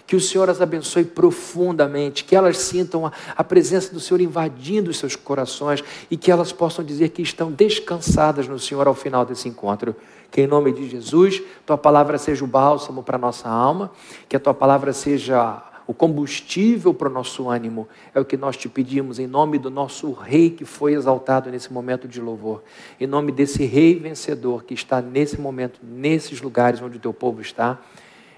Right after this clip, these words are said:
em nome dele nós oramos. Amém. Amém. Queridos, antes da pandemia, era incrível ver como as pessoas estavam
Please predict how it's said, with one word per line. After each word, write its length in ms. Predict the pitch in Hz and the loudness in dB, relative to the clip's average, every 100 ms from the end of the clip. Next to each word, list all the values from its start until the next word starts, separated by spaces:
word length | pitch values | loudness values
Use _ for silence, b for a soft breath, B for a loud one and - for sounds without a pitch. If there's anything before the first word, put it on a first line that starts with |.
| - | -12
em 60 | 120 | -6
nome 220 | 135 139 | -4 0
dele 220 | 127 120 | 2 2
nós 220 | 113 110 | 0 -6
oramos. 460 | 107 92 92 104 - _ _ | -6 -8 -12 -18 -20 _ _
Amém. 340 | - 110 95 92 _ _ _ _ _ - | -8 -6 -8 -12 _ _ _ _ _ -18
Amém. 280 | 104 90 80 _ _ _ B B B 370 B | -16 -16 -18 _ _ _ B B B -16 B
Queridos, 320 | - 226 180 | 2 2 4
antes 180 | 214 220 | 4 4
da 120 | 190 | 2
pandemia, 840 | - 160 151 127 127 151 147 107 - - - _ _ _ _ _ _ - | 2 0 4 2 2 4 4 4 -2 -18 -20 _ _ _ _ _ _ 4
era 480 | 143 147 139 123 - | 6 6 4 0 0
incrível 480 | 180 202 202 170 160 | 2 4 4 4 2
ver 200 | 165 156 | 2 2
como 460 | - 170 170 165 | -2 -2 2 2
as 220 | 139 143 - | 2 0 -2
pessoas 360 | 151 - 143 | -6 -2 -2
estavam 600 | 127 - 143 123 135 123 | -4 0 0 0 -4 -4